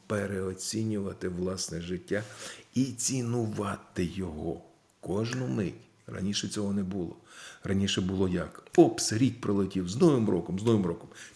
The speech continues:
Тільки сказав "з Новим роком". Блін, знов треба цепляти гірлянди на ялинки і знов казати "з Новим роком". Як так? Знаєте, як в ті, в тому жарті, що це мелькнуло,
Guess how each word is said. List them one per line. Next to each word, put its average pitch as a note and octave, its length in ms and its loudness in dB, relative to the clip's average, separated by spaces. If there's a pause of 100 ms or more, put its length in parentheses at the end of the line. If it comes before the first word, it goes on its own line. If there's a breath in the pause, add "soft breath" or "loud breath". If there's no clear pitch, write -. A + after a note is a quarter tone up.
Тільки G3 300 4
сказав A2 360 6
"з G2 80 -2
Новим G2 280 2
роком". F2 300 -4 (320 soft breath)
Блін, B2+ 580 0
знов A2+ 380 0
треба A#2 280 0
цепляти G#2+ 840 -2 (360 loud breath)
гірлянди G#2+ 540 4
на G#2 120 2
ялинки A2 460 2
і G2 60 2
знов G#2 260 2
казати G#2 380 0
"з F#2+ 80 -4
Новим G2+ 280 2
роком". F2+ 280 -4
Як D3+ 440 -2
так? - 280 -10 (1040 loud breath)
Знаєте, A2+ 280 4
як F#2+ 120 -4
в - 40 -14
ті, - 200 -6
в G2 160 -8
тому G2 260 0
жарті, F#2 380 -2
що - 180 4
це - 120 0
мелькнуло, G#2+ 460 0